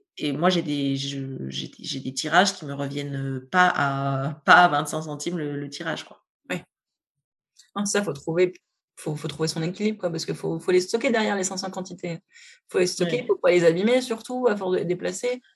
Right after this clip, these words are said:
Speaker 1: Puis de toute façon, ça prend la poussière, euh, ça prend
Speaker 2: Poussière.
Speaker 1: l'humidité, ça gondole, c'est,
Speaker 2: Ouais.
Speaker 1: ouais, il vaut mieux faire au
Speaker 2: Ouais.
Speaker 1: à, à, à la demande.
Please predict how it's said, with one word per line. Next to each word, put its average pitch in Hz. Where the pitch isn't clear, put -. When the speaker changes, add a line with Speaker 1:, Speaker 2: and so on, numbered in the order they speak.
Speaker 1:
Puis 170
de 170
toute -
façon, 175
ça 185
prend 170
la 135
poussière, 240
euh, 160
ça 160
prend 156
Speaker 2:
Poussière. 156
Speaker 1:
l'humidité, 233
ça 165
gondole, 180
c'est, 151
Speaker 2:
Ouais. 147
Speaker 1:
ouais, -
il 170
vaut 185
mieux 208
faire 180
au 156
Speaker 2:
Ouais. 175
Speaker 1:
à, 165
à, -
à 156
la 160
demande. 151